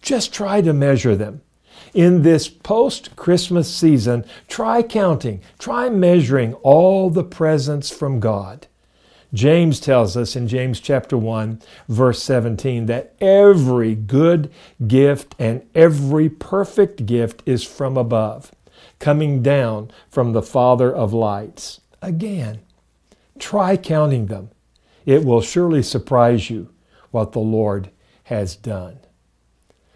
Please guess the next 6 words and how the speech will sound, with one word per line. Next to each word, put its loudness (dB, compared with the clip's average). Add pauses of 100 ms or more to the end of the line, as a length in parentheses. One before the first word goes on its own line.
(140)
Lord, 6
it's -6
almost 2
impossible -4
to -4
enumerate -2